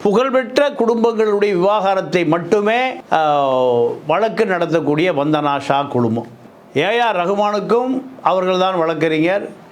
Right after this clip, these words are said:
ஏ ஆர் ரகுமானுடைய மனைவி சாய்ரா பானுக்கும் அவர்கள்தான் வழக்கறிஞர். இரண்டு பேருக்கும் ஒரே வழக்கறிஞர். நீங்கள்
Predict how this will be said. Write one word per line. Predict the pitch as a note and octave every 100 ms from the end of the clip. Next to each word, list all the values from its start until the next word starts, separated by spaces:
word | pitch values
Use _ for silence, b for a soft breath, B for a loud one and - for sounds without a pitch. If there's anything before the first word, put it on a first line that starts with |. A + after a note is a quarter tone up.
| B B B B -
ஏ | F3+ G#3+
ஆர் | A3 F#3+
ரகுமானுடைய | F#3 F#3 F3+ E3 D#3+ D3+ C#3+
மனைவி | C#3+ F3 F3+ F#3
சாய்ரா | - D#3+ G#3 G#3+ G#3
பானுக்கும் | F3+ F3+ E3+ F#3+
அவர்கள்தான் | E3 D#3 D3 D#3 D#3+
வழக்கறிஞர். | C3 B2 A#2 A2+ A2 - B B B B
இரண்டு | E3+ A3+ C4+ C4 B3+
பேருக்கும் | B3 A#3 A#3+
ஒரே | G3+ A3
வழக்கறிஞர். | F#3+ F3+ E3 D#3+ D3 C#3 B2 - - B B B - - -
நீங்கள் | C#3+ D#3 D#3 C#3+ B2